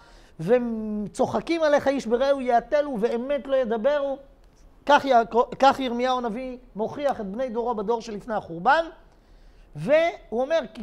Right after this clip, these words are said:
כל אח עקוב יעקב". עקוב יעקב, כלומר, הוא, הוא אף פעם לא מדבר ישר. הוא תמיד בא אליך בסיבובים כשיש לו מטרות נגטיביות.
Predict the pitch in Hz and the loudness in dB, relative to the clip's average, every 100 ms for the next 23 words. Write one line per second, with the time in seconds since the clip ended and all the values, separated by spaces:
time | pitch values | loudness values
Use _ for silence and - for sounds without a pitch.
0 | - 277 294 294 277 - - 214 196 - | -8 0 0 2 0 0 -6 -6 -6 -6
1 | 240 247 220 214 208 196 202 160 131 117 | -2 -2 -4 -8 -10 -10 -8 -8 -10 -16
2 | - - - 175 294 285 254 294 277 262 | -20 -20 -14 0 0 2 -2 0 -2 -2
3 | 277 254 - _ _ - - - - - | -6 -6 -12 _ _ -20 -20 -20 -20 -20
4 | _ - 254 285 320 311 254 202 175 165 | _ 0 0 2 -2 -4 -4 -6 -6 -8
5 | - 123 - - - - - - 180 226 | -12 -16 -20 -20 -20 -20 -20 -20 -14 -10
6 | 262 285 226 285 277 - 220 - 233 233 | -8 -6 -2 -2 -2 -6 -8 -8 -8 -8
7 | 247 359 359 269 294 277 269 233 233 254 | -8 -10 -10 -8 -6 -6 -8 -8 -8 -8
8 | 254 208 202 185 147 143 | -8 -8 -8 -8 -12 -16